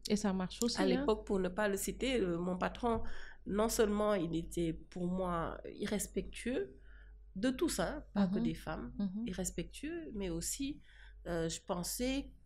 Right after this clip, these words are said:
Speaker 2: je pense qu'il se croyait supérieur aussi.
Speaker 1: Ça, c'est dangereux.
Speaker 2: Supérieur, peut-être, euh, à cause de sa position,
Speaker 1: Mhm.
Speaker 2: euh, hiérarchique, mais également peut-être par rapport à d'où il vient.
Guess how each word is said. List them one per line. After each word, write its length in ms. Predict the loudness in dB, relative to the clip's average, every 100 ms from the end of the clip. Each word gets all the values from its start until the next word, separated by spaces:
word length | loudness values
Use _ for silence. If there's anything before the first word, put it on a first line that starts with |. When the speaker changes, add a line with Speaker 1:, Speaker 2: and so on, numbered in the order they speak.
| -2
Speaker 2:
je 120 | 4
pense 420 | 4 6 4 2 -2
qu'il 280 | -4 -6
se 200 | -4 -4
croyait 520 | -4 -6 -6 -2 0 0
supérieur 680 | -2 -2 -6 -6 -6 -8 -8
aussi. 340 | -4 -6 -6 -16 -18 -18 -14 -8
Speaker 1:
Ça, 80 | -6
c'est 160 | -4
dangereux. 460 | -2 -4 -6 -10 -10
Speaker 2:
Supérieur, 840 | -10 -10 -6 -4 -2 0 0 -2 -6
peut-être, 460 | -6 -6 -6 -6
euh, 420 | -4 -4 -4 -4 -6
à 60 |
cause 280 | -4 -4 -4
de 120 | -2
sa 180 | -2 -2
position, 760 | -2 -2 0 0 0 0 -4 -6 -12 -14 -6
Speaker 1:
Mhm. 400 | -4 -2 -4 -4 -4
Speaker 2:
euh, 160 | -2
hiérarchique, 640 | 2 2 2 0 -2 -4 0
mais 240 | 2 2
également 420 | 2 0 0 -2 -4
peut-être 320 | -6 -6 -8 -16 -20 -20 -20 -20 -20 -10 -6
par 120 | -4
rapport 400 | -2 0 -2 -2
à 180 | -6 0
d'où 220 | 4 4
il 140 | 4 2
vient. 260 | -2 -2